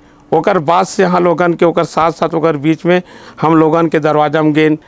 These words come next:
कभी नाली साफ करान, तो कभी पानी पिलान, तो कभी राशन कार्ड बनान, अनेक प्रकार के काम ये परिवार के बीच में हम जाग करें। जब हम लोग लोगन यहाँ जाने लगे कि मन्नू काम करने वाला लेकर है, तो हम ओकर काम करत करत आज यहाँ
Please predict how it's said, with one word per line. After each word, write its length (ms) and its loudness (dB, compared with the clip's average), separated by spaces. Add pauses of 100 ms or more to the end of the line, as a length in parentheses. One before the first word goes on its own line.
(280)
कभी 200 2
नाली 300 2
साफ 320 -2
करान, 280 -2
तो 120 -4
कभी 180 0
पानी 320 0
पिलान, 340 -2
तो 120 -6
कभी 200 0
राशन 340 0
कार्ड 200 -4
बनान, 340 -2 (440)
अनेक 260 0
प्रकार 340 0
के 120 -2
काम 320 0
ये 80 2
परिवार 460 0
के 100 -4
बीच 260 -2
में 80 0
हम 160 -2
जाग 240 -2
करें। 260 0
जब 180 0
हम 200 0
लोग 120 0
लोगन 300 0
यहाँ 200 0
जाने 260 -2
लगे 260 0 (520)
कि 80 2
मन्नू 360 4
काम 220 0
करने 260 -2
वाला 180 0
लेकर 300 -2
है, 160 0 (560)
तो 100 2
हम 260 2
ओकर 200 0
काम 320 0
करत 280 -2
करत 320 -2
आज 240 -2
यहाँ 220 0